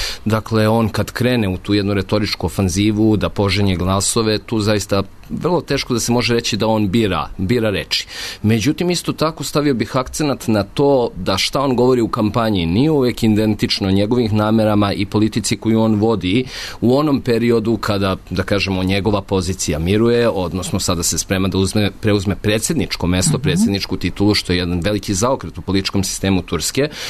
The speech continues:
Speaker 1: Tako da sada tu je baš, kako je, evo, kolega rekao, sve stavljeno na kocku, veliki su ulozi i zaista možda malo spoljno-političkog trevenja koje može izazvati na, m, Balkanu nije velika cena koju će on platiti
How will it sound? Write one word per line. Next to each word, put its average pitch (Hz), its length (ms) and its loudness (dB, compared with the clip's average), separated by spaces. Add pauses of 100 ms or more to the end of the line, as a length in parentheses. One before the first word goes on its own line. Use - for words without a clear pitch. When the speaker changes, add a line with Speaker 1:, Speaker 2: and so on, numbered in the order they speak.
(180)
Speaker 1:
Tako 170 320 -2
da 156 100 0
sada 151 360 -2
tu 151 200 2
je 131 60 4
baš, 117 260 -2
kako 107 280 -2
je, 101 60 4
evo, 98 240 2 (280)
kolega 117 360 2
rekao, 113 380 0
sve 135 280 0
stavljeno 127 460 0
na 101 100 2
kocku, - 460 0
veliki 117 380 0
su - 200 -2
ulozi 92 580 2
i 101 160 -4
zaista 113 600 0
možda 135 420 0
malo 131 220 0
spoljno-političkog 127 840 -2
trevenja 123 440 0
koje 107 160 0
može 135 300 0
izazvati 107 440 -2
na, 95 100 2 (100)
m, 104 420 0
Balkanu 113 460 0
nije 131 280 4
velika 117 360 0
cena 127 300 0
koju 104 200 0
će 123 160 0
on 113 160 0
platiti 123 720 0